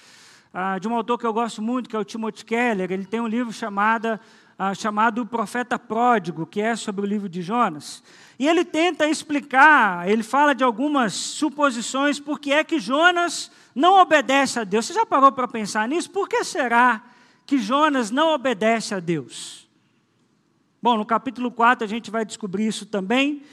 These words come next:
mas tem algumas possibilidades que o Timothy Keller levanta interessantes, né, pra gente pensar. Primeiro, Jonas poderia ter pensado que a missão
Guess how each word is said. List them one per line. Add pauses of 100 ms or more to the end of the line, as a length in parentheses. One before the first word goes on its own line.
(260)
mas
tem
algumas
possibilidades
que
o
Timothy
Keller
levanta
interessantes,
né,
pra
gente
pensar. (640)
Primeiro,
Jonas
poderia
ter
pensado
que
a
missão